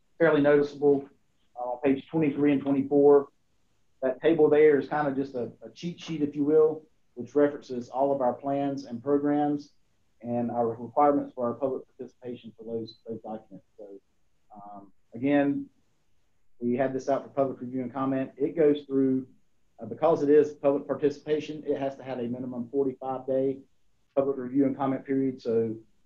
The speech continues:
we have done that. I think the comment period ended for this document, uh, on the eighteenth, I believe.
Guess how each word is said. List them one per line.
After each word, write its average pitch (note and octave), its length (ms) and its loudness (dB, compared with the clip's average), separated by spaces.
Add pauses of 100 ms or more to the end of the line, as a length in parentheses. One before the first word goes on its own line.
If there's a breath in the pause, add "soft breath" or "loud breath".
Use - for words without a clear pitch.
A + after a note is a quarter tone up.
(200)
we A#2+ 120 -2
have A2+ 120 -2
done C#3 240 4
that. C#3 380 2
I - 140 -18
think C3 240 -6
the A#2+ 80 -6
comment C3 340 -8
period C3 340 0
ended C3 300 -6 (100)
for A#2 60 -20
this C3 200 -4
document, B2+ 480 -8 (220)
uh, G#2 380 -14 (140)
on A#2 360 -10 (220)
the - 100 -14
eighteenth, C3 460 -14 (400)
I A#2+ 40 -14
believe. D3 260 -2